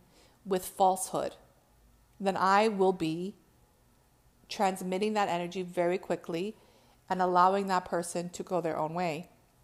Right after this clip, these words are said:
and heal that wound, because it's not my responsibility to heal it. Now, if that person is reflecting something in me that is falsehood, which is a cowardice motion in my energy,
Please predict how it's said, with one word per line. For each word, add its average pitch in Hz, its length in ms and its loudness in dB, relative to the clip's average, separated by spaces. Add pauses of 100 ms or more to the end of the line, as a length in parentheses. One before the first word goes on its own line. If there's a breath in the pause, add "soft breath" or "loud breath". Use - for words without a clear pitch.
(220)
and 185 140 -2
heal 190 260 0
that 175 220 4
wound, 180 420 -4 (240)
because 196 300 -4
it's - 140 -6
not 190 160 2
my 185 80 0
responsibility 170 800 -2
to - 120 -10
heal 226 260 0
it. - 120 -2 (840 soft breath)
Now, 196 480 4 (140)
if - 140 -6
that 185 200 2
person 185 340 -4
is 170 120 -6
reflecting 180 600 -2
something 175 420 -6
in 170 160 -6
me 170 140 -6
that 165 200 2
is 160 200 -2
falsehood, 160 580 -2 (400 loud breath)
which 185 200 -2
is 175 120 -2
a 170 80 0 (380)
cowardice 180 600 4
motion 175 360 -2
in 160 100 -8
my 214 200 0
energy, 175 520 -6